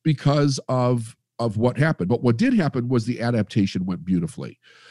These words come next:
The new company that I started actually became very strong in the sense that it was able to feed and solve problems in our parent company. The redirection of the parent company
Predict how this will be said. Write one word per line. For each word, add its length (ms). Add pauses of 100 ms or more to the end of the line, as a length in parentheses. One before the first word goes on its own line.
(300)
The 280
new 160
company 400
that 120
I 120
started 520
actually 460
became 720
very 340
strong 680
in 120
the 80
sense 400
that 160
it 120
was 240
able 280
to 380 (420)
feed 420
and 120
solve 300
problems 560
in 160
our 80
parent 340
company. 380
The 100
redirection 640
of 80
the 80
parent 340
company 440